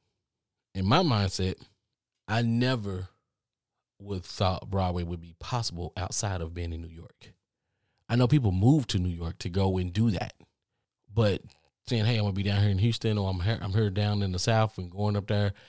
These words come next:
and wowing these people, I mean, you don't see that happening every day. She did that back in seventy-eight. Today, yeah, you can make that. You can make that move with, with no, I mean, either way it go, I think it's still gonna be hard because, I mean, hell,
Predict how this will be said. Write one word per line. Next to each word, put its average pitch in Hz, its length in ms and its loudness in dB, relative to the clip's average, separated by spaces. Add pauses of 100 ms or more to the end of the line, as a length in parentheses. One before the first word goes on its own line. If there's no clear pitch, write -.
(180)
and 95 400 -2
wowing 101 340 -2
these 101 140 -4
people, 110 280 -4
I 98 80 -2
mean, 95 280 -2
you 95 180 -4
don't 92 160 2
see 95 160 -4
that 85 140 -6
happening 87 400 -4
every 82 160 -10
day. 92 360 -2
She - 200 -4
did 87 140 -6
that 98 120 -6
back - 160 -12
in 117 60 -12
seventy-eight. - 500 -12 (1080)
Today, 147 460 6 (380)
yeah, 120 180 2
you 117 120 6
can 101 140 -2
make 101 200 0
that. - 260 -8
You 113 160 -10
can 117 100 -2
make 107 180 2
that 92 160 -2
move 92 200 -4 (120)
with, 90 200 -6 (100)
with 92 200 -8
no, 92 340 2 (840)
I - 100 -4
mean, 90 300 -4 (920)
either 113 220 2
way 98 140 2
it 92 40 0
go, 98 80 2
I 92 100 0
think 98 160 -2
it's 90 100 -4
still 98 120 -2
gonna 85 120 -2
be 85 60 -8
hard 98 240 -4
because, 87 280 -6
I 87 80 -8
mean, 85 260 -2
hell, 85 400 -12